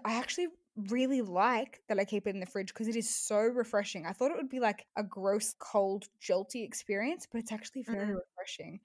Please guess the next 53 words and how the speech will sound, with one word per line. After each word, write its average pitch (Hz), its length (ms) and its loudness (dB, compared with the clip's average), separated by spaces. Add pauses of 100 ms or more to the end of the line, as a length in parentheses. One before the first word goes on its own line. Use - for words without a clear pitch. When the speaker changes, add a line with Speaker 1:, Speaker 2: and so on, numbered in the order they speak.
(440)
Speaker 1:
And, 214 380 2
yeah, 269 180 6
I've 214 100 4
used 247 220 -2
it, 254 160 4
I 220 60 4
used 285 200 2
it 294 40 4
on 247 60 4
my 175 80 0
pits. 208 340 -2
I 214 60 4
don't 214 220 0
know 202 80 -2
if 208 120 -6
I 190 80 0
massively 190 460 -6
noticed 180 320 -6
anything 185 400 -8 (1500)
huge, 208 540 -8 (100)
but 220 120 2
I 202 100 8
am 214 220 4
a 240 40 2
bit 247 180 2
blown 233 240 4
away 220 160 2
by 214 160 4
the 202 60 -2
hip 214 220 -2
thing. 208 420 -6 (180)
Anyway, 196 380 0 (160)
I 226 60 0
asked 220 260 2
Abby, 196 260 0
"What 190 180 -2
do 190 60 -6
you 170 140 -10
think?" - 360 -12 (160)
Her 220 140 -2
main 220 300 4
takeaway 208 440 0
was, 165 300 0 (200)
"I 208 100 -2
don't 220 340 0
think 269 160 0
it's 294 140 -6
a - 40 -6
product 214 440 2
that - 100 0
when 208 140 -2
I 196 80 -2
finish, 214 640 -6